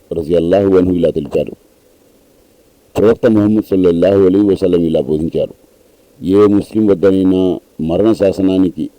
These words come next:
వీలునామాకు సంబంధించిన విషయం ఏదైనా ఉంటే రెండు రాత్రులు గడవకముందే, అనగా వెంటనే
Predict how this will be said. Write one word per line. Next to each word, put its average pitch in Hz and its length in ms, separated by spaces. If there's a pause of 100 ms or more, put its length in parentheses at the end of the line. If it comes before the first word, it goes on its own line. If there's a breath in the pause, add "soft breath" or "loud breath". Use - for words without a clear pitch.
(120)
వీలునామాకు 95 600
సంబంధించిన 90 680
విషయం 92 440 (180)
ఏదైనా 87 360
ఉంటే 82 400 (760 soft breath)
రెండు 139 400
రాత్రులు 113 480 (120)
గడవకముందే, 85 760 (180)
అనగా 95 260
వెంటనే 90 560